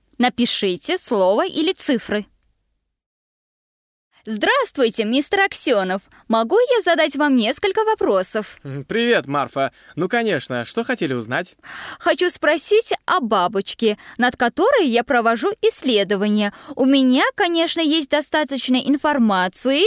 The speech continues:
Speaker 1: но хотелось бы узнать больше.
Speaker 2: Мгм, хорошо. Что за бабочка?
Speaker 1: Она называется птица-крилька королевы Александры.
Speaker 2: О, да. Я знаю её.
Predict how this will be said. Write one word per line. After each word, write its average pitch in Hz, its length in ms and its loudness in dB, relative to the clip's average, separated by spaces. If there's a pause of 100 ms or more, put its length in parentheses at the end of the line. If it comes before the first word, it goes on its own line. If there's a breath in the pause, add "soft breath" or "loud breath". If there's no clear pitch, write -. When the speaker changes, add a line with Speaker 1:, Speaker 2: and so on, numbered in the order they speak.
(100)
Speaker 1:
но 247 460 2
хотелось 240 520 0
бы 202 180 0
узнать 208 640 0
больше. 269 720 0
Speaker 2:
Мгм, 135 360 -4
хорошо. 151 540 -2 (720 soft breath)
Что 254 160 0
за 180 120 0
бабочка? 147 480 -4 (400 loud breath)
Speaker 1:
Она 262 320 2 (160)
называется 339 840 0
птица-крилька 311 920 0 (140)
королевы 240 600 2
Александры. 262 840 -2 (220)
Speaker 2:
О, 220 280 2
да. 147 440 -2 (560 soft breath)
Я 190 200 0
знаю 170 480 0
её. 110 300 -6